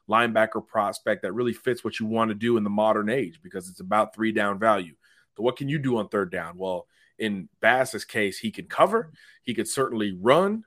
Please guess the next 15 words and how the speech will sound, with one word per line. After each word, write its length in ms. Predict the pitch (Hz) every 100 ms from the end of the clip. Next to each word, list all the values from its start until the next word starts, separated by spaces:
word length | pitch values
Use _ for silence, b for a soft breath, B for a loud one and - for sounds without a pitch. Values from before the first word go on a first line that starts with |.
| -
uh, 200 | 110 107
he 160 | 117
could 100 | 131
also 240 | - 226 -
probably 500 | - 123 175 147 117
rush 320 | 98 127 -
the 100 | -
passer 600 | - 95 139 - 101 90 b b -
with 100 | 104
the 80 | 101
type 320 | - 117 120
of 160 | 90 -
twitch 440 | - 139 120 - -
and 180 | 101
frame 540 | 92 - 120 117 107